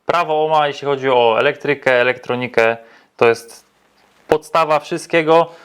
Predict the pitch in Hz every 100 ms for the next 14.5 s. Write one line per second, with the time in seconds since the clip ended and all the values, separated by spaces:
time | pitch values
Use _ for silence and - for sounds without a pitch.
0 | - _ - 123 123 123 220 262 262 254
1 | - 269 247 208 196 202 202 196 165 160
2 | 147 147 131 147 147 147 131 147 147 135
3 | 135 127 123 120 101 98 117 160 156 156
4 | 147 123 117 127 120 127 - _ 131 -
5 | 104 95 - 139 147 143 156 147 143 143
6 | 139 143 139 135 - - _ - 131 135
7 | 123 113 95 98 - - - 156 156 143
8 | 143 147 147 135 - 131 139 135 151 147
9 | 127 135 131 117 104 - 90 - _ 131
10 | 143 - _ _ 151 151 139 - 131 127
11 | 120 135 117 120 117 113 107 104 - -
12 | - - _ _ _ _ - 120 127 120
13 | 107 - _ 120 123 120 107 107 104 98
14 | - 107 156 147 135